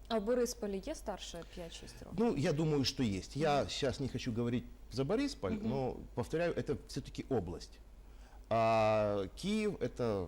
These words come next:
Speaker 2: столица и центр. И тут немножко, э, с нашей точки зрения, да,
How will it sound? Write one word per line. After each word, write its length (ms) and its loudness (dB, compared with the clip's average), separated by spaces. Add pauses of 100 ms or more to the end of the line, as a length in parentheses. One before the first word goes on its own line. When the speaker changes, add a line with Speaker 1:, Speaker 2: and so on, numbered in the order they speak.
(100)
Speaker 2:
столица 560 0
и 160 -2
центр. 460 -2 (180)
И 340 -4 (180)
тут 160 -2 (160)
немножко, 640 -2 (440)
э, 320 -2
с 140 -6
нашей 300 2
точки 340 -6
зрения, 400 -4
да, 200 0